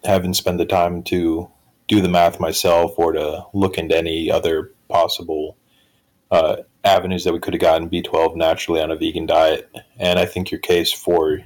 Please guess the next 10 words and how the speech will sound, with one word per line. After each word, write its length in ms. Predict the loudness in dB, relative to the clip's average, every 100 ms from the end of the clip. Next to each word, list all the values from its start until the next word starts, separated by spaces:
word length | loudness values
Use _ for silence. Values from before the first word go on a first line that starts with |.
| -8
eating 360 | -2 -2 -2 -6
bugs 420 | 0 2 2 -2
specifically 920 | -8 -6 -6 -4 -4 -4 -6 -4 -6 -8
is 140 | -8
a 40 |
strong 440 | -6 0 0 0 -2
one. 260 | -6 -12 -20 _ _ _ _ _ 0
Uh, 200 | 2 2
if, 240 | -4 -8 -8
if 540 | -4 -4 -8 -20 -20